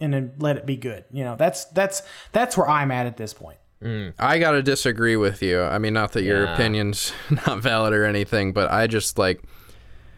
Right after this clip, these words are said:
Speaker 3: I feel like I've, I, I've gotten the short end of the stick 'cause I, I've been, I was born in ninety-nine, so, like,
Speaker 1: Mm-hmm.
Speaker 3: a very small fraction of the Godzilla movies have come out since I was born,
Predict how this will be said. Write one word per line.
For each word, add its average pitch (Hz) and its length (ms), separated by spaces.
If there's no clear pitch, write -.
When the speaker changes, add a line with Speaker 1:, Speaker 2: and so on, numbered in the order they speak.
Speaker 3:
I 117 80
feel 123 220
like 117 160
I've, 110 280
I, 107 320
I've 104 200
gotten 107 200
the 107 80
short 113 300
end 117 160
of 110 60
the 113 100
stick - 340
'cause 117 140
I, 117 280
I've 147 120
been, 110 300
I 117 120
was 135 140
born 113 360
in 101 460
ninety-nine, 95 880
so, 107 200
like, 95 180
Speaker 1:
Mm-hmm. 135 120
Speaker 3:
a 101 100
very 107 420
small 98 340
fraction 101 440
of 87 100
the 98 80
Godzilla 95 400
movies 90 320
have 95 160
come 90 220
out 87 160
since - 240
I 87 100
was 87 160
born, 85 580